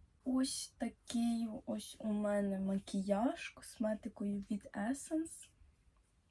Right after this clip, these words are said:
Надіюсь, що вам сподобалось це відео. Якщо так, то надіюсь на якусь вашу активність. Можете поставити вподобайку або написати любий коментар,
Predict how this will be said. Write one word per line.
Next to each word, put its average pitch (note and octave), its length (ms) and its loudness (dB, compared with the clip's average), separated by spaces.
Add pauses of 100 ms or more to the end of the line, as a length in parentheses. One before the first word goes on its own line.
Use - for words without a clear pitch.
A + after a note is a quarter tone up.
(880)
Надіюсь, A3+ 580 8
що - 220 4
вам G3+ 260 8
сподобалось G3 640 6
це - 180 0
відео. B3+ 560 4 (840)
Якщо G#3+ 300 2
так, G#3+ 320 8
то G3+ 320 6
надіюсь G3 800 4
на G3 200 8
якусь F#3+ 360 4
вашу G3 240 6
активність. C#4 840 4 (340)
Можете G#3+ 280 2
поставити G#3+ 440 6
вподобайку G3 760 4
або G3+ 240 6
написати G3+ 480 4
любий G3 280 4
коментар, G3+ 680 6